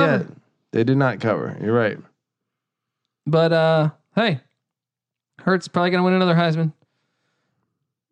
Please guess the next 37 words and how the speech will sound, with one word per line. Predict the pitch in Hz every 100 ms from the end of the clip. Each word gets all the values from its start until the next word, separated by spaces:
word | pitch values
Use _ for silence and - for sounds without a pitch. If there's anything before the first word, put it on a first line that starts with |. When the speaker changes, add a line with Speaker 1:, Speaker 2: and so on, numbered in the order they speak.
| _ -
Speaker 1:
Uh, | 151 151 147 147 143 143 139 131 _ _ _ _ _ _
Speaker 2:
For | - 104
old | 104 107
Boomer | 117 117 101
Sooner. | 98 104 101 98 - - -
Speaker 1:
at | 165
number | 214 254
five, | - 294 294 180
I | 196
got | 196
Clemson. | 240 254 165 131
Clemson, | 233 254 175 -
halt, | - 254 294 - -
halt. | 156 262 247 -
Can | 196
we | 254
talk | 262 262
about | 254
this | 254 254
one | 247
for | 240
a |
second? | 190 190 170 131
Speaker 2:
Clemson. | - - - - - _ _ _ _ _ _ _
Speaker 1:
Because | - 151 175 147
look, | 143 113
I | 98 147
don't, | 185 190 -
I | 143
don't | 175 -
care | 208 196 196
that | 175 135
the | 113
money | 127 156 170 165
in | 165
the | 135
church. | 131 151 156 156